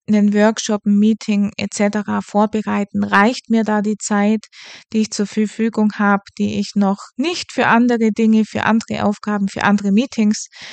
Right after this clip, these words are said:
geblockt habe? Oder ist das völlig unrealistisch? Und bei dieser Zeitkalkulation kannst du auch mit bedenken und dich mal fragen, wie lange bist du schon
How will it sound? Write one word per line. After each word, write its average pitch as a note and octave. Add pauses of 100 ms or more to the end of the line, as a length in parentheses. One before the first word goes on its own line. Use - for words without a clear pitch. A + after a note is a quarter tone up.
(220)
geblockt G#3+
habe? G3+ (600)
Oder G#3
ist -
das G3
völlig G3
unrealistisch? F#3 (640)
Und A3+
bei G#3+
dieser A#3+
Zeitkalkulation A#3+
kannst G#3+
du -
auch A3 (140)
mit A#3+
bedenken G#3
und G#3
dich G#3+
mal G3
fragen, G#3
wie G#3
lange G3+
bist A3
du G#3
schon G3